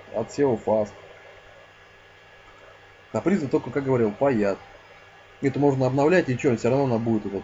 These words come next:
баннер. Обновили, она, баннер у вас остался. Раз, подтвердить. Она перекинет на страницу, на Альфа Букс. Это вот он, Альфа Букс. То есть все одно-, однотипно, когда поймете, раз, закрываете. Вам заплатили тут,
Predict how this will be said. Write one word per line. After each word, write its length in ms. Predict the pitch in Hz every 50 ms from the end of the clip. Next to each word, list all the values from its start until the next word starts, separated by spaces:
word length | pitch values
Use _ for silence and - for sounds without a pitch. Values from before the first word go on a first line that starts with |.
| -
баннер. 360 | - 92 98 104 101 92 87 90
Обновили, 420 | 101 110 123 135 151 185 175 135
она, 220 | 110 107 110 110
баннер 300 | 117 127 147 143 135 120
у 60 | 117 113
вас 100 | 113 110
остался. 400 | 113 113 - - 98 92 92 - - - - - - - - - - - - - - -
Раз, 340 | - 131 160 175 170 - - - -
подтвердить. 680 | - 151 - - - 143 139 131 120 110 113 110 104 104
Она 160 | 117 117 127
перекинет 400 | 123 - 139 135 135 156 151 143
на 60 | 139 135
страницу, 580 | - 139 143 143 156 170 165 - - 107 95 - - - - - - - - - - - - - - -
на 80 | 113
Альфа 240 | 135 143 135 - 139
Букс. 340 | 127 113 110 110 104 - -
Это 200 | 120 120 - 117
вот 260 | 113 110 110 107 104
он, 160 | 95 90 -
Альфа 240 | 95 107 104 - 104
Букс. 340 | 98 90 90 90 87 - - - - - - - - - - - - - - -
То 80 | - 107
есть 120 | 107 104
все 220 | - - 196 190 180
одно-, 280 | 165 139 143 143 143
однотипно, 480 | 139 135 147 147 147 - 180 - 123 110
когда 180 | - 113 98 -
поймете, 320 | 139 151 160 135 117 143
раз, 220 | 160 190 190 151
закрываете. 720 | 143 135 - 147 156 147 143 147 143 139 135 120 - - 95 - - - - - -
Вам 180 | - 123 139 135
заплатили 560 | 127 113 - 131 123 117 - 123 127 117 107 104 -
тут, 100 | 101